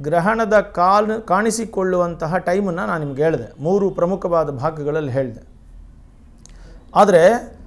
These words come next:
ಸೂರ್ಯಾಸ್ತ ಬಂದು ಮೈಸೂರಿನಲ್ಲಿ ಆರು ಗಂಟೆಗೆ ಆಗ್ಬಿಡುತ್ತೆ, ಬೆಂಗಳೂರಿನಲ್ಲಿ ಐದು ಗಂಟೆ ಐವತ್ತಾರು ನಿಮಿಷಕ್ಕಾಗತ್ತೆ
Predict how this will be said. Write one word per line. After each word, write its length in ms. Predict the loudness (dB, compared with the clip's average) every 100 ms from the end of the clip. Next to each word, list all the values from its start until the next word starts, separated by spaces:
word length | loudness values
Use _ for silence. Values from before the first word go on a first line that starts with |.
| -18
ಸೂರ್ಯಾಸ್ತ 760 | -8 -2 0 2 4 4 2 2
ಬಂದು 300 | 2 0 0
ಮೈಸೂರಿನಲ್ಲಿ 600 | 0 0 -2 0 0 2
ಆರು 180 | 2 2
ಗಂಟೆಗೆ 320 | 0 2 4
ಆಗ್ಬಿಡುತ್ತೆ, 600 | 4 2 0 2 -2 -2 -14 -18 -18 -18 -18 -18 -16 -2
ಬೆಂಗಳೂರಿನಲ್ಲಿ 680 | 0 2 2 4 4 4 4
ಐದು 220 | 2 0
ಗಂಟೆ 280 | -4 -2 -2
ಐವತ್ತಾರು 480 | 0 -2 2 2 2
ನಿಮಿಷಕ್ಕಾಗತ್ತೆ 880 | -4 -8 -4 -4 -4 -4 -4 -4